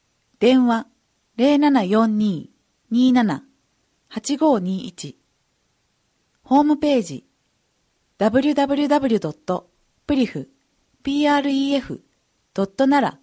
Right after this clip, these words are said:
エヌエーアールエードットジェーピースラッシュ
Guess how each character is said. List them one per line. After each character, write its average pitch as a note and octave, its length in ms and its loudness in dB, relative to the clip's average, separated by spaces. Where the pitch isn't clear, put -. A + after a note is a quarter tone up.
エ G#3 140 -4
ヌ C4+ 100 4
エ C#4+ 140 4
ー - 80 0
ア G#3 180 -2
ー G3+ 60 -2
ル G3 80 -2
エ F#3+ 100 -2
ー - 40 -20
ド G3 80 2
ッ - 20 -6
ト B3+ 180 0
ジ C4 100 -2
ェ C4+ 80 2
ー C4+ 100 -4
ピ A#3+ 340 -6
ー - 40 -20
ス - 160 -12
ラ A#3+ 120 2
ッ C#4 40 -4
シ - 260 -10
ュ - 60 -14